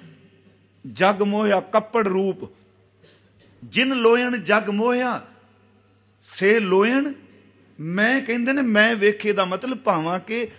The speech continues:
ਸੱਚ ਇਹ ਵੇ ਸੰਪਰਦਾਇ ਟੀਕਾਕਾਰ ਕਹਿੰਦੇ ਸਨ, ਇਹ ਇੱਕ ਉਸ ਔਰਤ ਦਾ ਜ਼ਿਕਰ ਹੈ ਜਿਹੜੀ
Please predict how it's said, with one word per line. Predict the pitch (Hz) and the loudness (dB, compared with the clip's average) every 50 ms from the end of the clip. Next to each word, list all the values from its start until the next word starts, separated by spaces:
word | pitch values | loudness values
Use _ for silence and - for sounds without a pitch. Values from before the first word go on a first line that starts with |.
| - - _ | -20 -20 _
ਸੱਚ | - - - 190 208 208 208 - | -18 -8 -2 -2 -2 -2 -2 -2
ਇਹ | 202 202 | -2 0
ਵੇ | 202 196 | 0 -2
ਸੰਪਰਦਾਇ | 190 - - 175 175 180 175 - 208 214 175 185 196 202 | -2 -2 -6 -6 -6 -6 -4 -4 -4 -4 0 0 0 0
ਟੀਕਾਕਾਰ | 202 202 180 175 165 - 180 185 180 - 180 175 175 | -2 -6 -10 -10 -4 -2 0 0 0 0 -4 -4 -4
ਕਹਿੰਦੇ | - - 175 180 180 175 185 | -6 -8 -10 -8 -6 -6 -6
ਸਨ, | 180 - 214 233 254 - - _ _ _ _ _ _ - | -6 -6 -8 -8 -8 -10 -14 _ _ _ _ _ _ -8
ਇਹ | 202 220 196 - | -6 -6 -6 -4
ਇੱਕ | - 220 214 - - | -6 -6 -6 -8 -18
ਉਸ | - - 196 226 233 - - 208 - _ _ - | -12 -6 -4 -4 -4 -4 -8 -12 -14 _ _ 0
ਔਰਤ | 170 175 190 214 226 240 196 | 0 2 2 2 0 0 -2
ਦਾ | 180 208 214 208 202 196 - - - _ _ _ 123 | 0 2 2 2 2 -2 -6 -14 -20 _ _ _ -16
ਜ਼ਿਕਰ | 120 113 131 196 208 - 254 240 214 - 190 | -12 -6 -4 -4 -2 0 0 -2 -2 0 0
ਹੈ | 185 180 156 - - - - - _ _ _ _ _ _ _ _ _ _ - | 0 0 0 -2 -4 -16 -20 -20 _ _ _ _ _ _ _ _ _ _ -6
ਜਿਹੜੀ | 131 196 202 202 208 202 | -2 -2 0 0 -2 -2